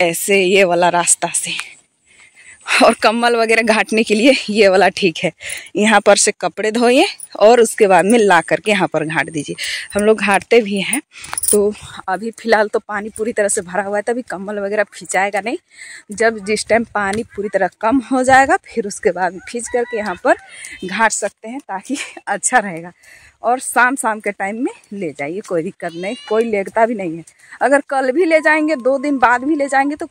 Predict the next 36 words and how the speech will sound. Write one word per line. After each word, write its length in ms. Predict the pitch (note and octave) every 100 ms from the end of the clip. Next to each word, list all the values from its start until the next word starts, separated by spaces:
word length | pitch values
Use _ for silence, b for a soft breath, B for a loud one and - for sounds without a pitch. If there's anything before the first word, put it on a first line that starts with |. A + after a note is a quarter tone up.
| -
कोई 140 | A#3
नहीं 160 | A3+ G3+
लेगता 360 | E3+ - D#3+
है। 340 | F3+ G3 G#3+ _ _ _ _ _ _ _ B B B B _
तभी 200 | F3 F#3
फ़िलहाल 420 | F3+ - F#3+ F3 G3 B B B _ B B B B
सारे 260 | - G#3+ A3+
बच्चे 280 | A3 G#3+ A3
सब 240 | - G3+
जा 220 | G3 F3+
रहे 160 | F3+ F#3+
हैं, 80 | G#3+
अगर 260 | G3 G3
हलवा 420 | F#3+ G3+ F#3+ F#3 F#3
मिलेगा 380 | F3+ F3+ F#3
सोच 340 | G#3+ - E3 -
करके 340 | E3+ E3+ G#3+ B3+ - B B B B _ -
तभी 220 | F3 F3+
जाएंगे 360 | F3+ F3 A3 A#3
सभी 300 | - G3+ G3+
कोई। 260 | A#3 D4+ F4 - _ _ - -
और 280 | - F3+ F3+
डैम 340 | F3 F#3 G3+
तो 120 | G3 G3
हमको 260 | F#3 F#3
काफ़ी 380 | F#3+ D#3+ E3 G#3
प्यारा 360 | - F#3+ D#3 F3
एकदम 460 | F3 F3 E3+ E3 D#3+
नज़र 320 | F#3 E3 D#3+
आ 120 | E3 D#3+
रहा 140 | E3
है। 80 | A3+ B B B B -
उस 200 | G3 -
साइड 240 | F#3 F#3
में 160 | F#3 F3+
एकदम 280 | F3+ G#3